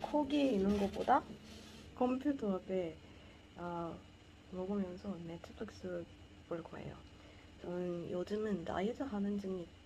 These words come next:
중이어서 그냥 진짜 건강하고, 어, 칼라보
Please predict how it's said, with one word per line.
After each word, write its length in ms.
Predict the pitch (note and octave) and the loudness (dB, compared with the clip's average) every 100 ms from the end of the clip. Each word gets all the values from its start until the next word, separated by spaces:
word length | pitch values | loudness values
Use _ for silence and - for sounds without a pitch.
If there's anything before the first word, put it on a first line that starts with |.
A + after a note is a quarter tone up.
| - - - - - - - | -20 -18 -16 -16 -16 -16 -10
중이어서 440 | F3+ F3 A#3+ A#3+ - - - - - - | -8 -6 -4 -4 -4 -10 -18 -20 -18 -10
그냥 240 | F3 E3+ - | -10 -10 -6
진짜 500 | G#3 A3 A3 A#3 A3+ - | -2 0 0 0 -2 -2
건강하고, 920 | F4 F4 F4 E4+ C#4 G#3 G#3 G3+ E3+ - - - - - - | 0 2 2 0 0 2 4 4 2 -6 -16 -18 -18 -16 -8
어, 360 | F3+ F3+ F3 F3 | -4 -4 -4 -6
칼라보 1000 | - E4+ E4+ D#4+ - G#3 G3+ G3+ G3+ G3+ | 2 4 6 2 0 -2 0 2 0 -2